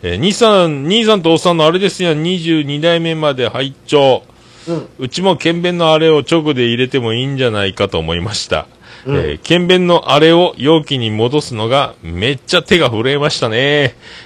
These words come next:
Speaker 2: うん。
Speaker 1: えー、以前剣弁の紙をトイレに流しても大丈夫って書いてあるのに、流したらトイレが詰まりました。笑い。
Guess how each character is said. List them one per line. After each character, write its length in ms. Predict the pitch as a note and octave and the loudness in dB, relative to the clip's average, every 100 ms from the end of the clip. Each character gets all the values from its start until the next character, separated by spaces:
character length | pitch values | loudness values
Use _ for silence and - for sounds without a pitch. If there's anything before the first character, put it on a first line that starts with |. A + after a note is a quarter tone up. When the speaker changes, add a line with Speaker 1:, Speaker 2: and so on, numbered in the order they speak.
| - | -6
Speaker 2:
う 40 | |
ん。 20 | C#3 | -2
Speaker 1:
え 40 | C3+ | 0
ー、 180 | A#2 B2 | -2 -2
以 40 | D3+ | 0
前 200 | E3 A#2 | -2 -2
剣 260 | C#3+ E3 | -4 -2
弁 180 | E3+ E3+ | -4 -2
の 120 | E3+ | -4
紙 340 | D#3+ D3 D#3+ E3 | -4 -6 -4 -4
を 80 | |
ト 280 | D#3 - F3+ | -6 -2 0
イ 60 | E3+ | 0
レ 80 | D3 | -2
に 140 | C3 | -4
流 40 | C#3 D#3 E3 | -2 0 -2
し 80 | - | -2
て 60 | |
も 100 | C#3 | -6
大 320 | A2+ C#3 E3 | -2 0 0
丈 120 | F3+ F#3 | 2 0
夫 100 | E3 | -2
っ 40 | |
て 180 | - B2 | -6 -4
書 120 | E3 | 0
い 100 | F3+ | 0
て 100 | E3 | 2
あ 100 | C#3+ | 2
る 100 | C#3+ | 2
の 100 | C#3 | 0
に、 160 | D3+ F3 | -2 -4
流 60 | A2 B2 D#3 E3 | -2 0 2 0
し 100 | - | 0
た 100 | C3+ | -2
ら 120 | C#3 | -2
ト 200 | - D3+ | 0 0
イ 60 | |
レ 80 | D#3 | 0
が 80 | G#2+ | -2
詰 340 | F2+ - A#2+ | -6 -12 -4
ま 80 | D3+ | 0
り 100 | F#3+ | 2
ま 120 | A3 | 2
し 120 | G#3 - | 2 4
た。 200 | B2+ D#2 | 2 2
笑 280 | F#2+ | -2
い。 40 | G2 | -2